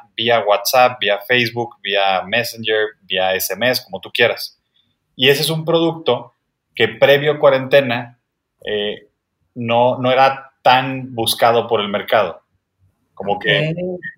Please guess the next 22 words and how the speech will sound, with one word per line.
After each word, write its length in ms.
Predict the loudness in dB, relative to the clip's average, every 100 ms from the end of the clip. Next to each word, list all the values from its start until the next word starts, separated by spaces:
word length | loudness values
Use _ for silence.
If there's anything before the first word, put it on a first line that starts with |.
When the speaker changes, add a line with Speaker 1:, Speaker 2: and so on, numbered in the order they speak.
| _ -6
Speaker 1:
no 140 | -4
se 100 | -2
sentía 380 | -2 -2 2 2
que 100 | 2
fuera 220 | 2 2
una 160 | 4 2
necesidad. 580 | -2 -4 -6 -2 0 0 -4 _ _ _ _ _ _ _ _ -4
Y 140 | 2
en 100 | 6
la, 140 | 4
Speaker 2:
Sí, 100 | 4
Speaker 1:
en 60 | 0
la 60 | 2
Speaker 2:
claro. 300 | 2 2 0
Speaker 1:
época 160 | -2 -2
de 60 | 2
cuarentena, 540 | 2 4 4 2 0
ahora 200 | 2 2
sí 160 | 2 0
es 120 | 0
una 120 | -2
necesidad. 540 | -4 -6 -8 -4 -4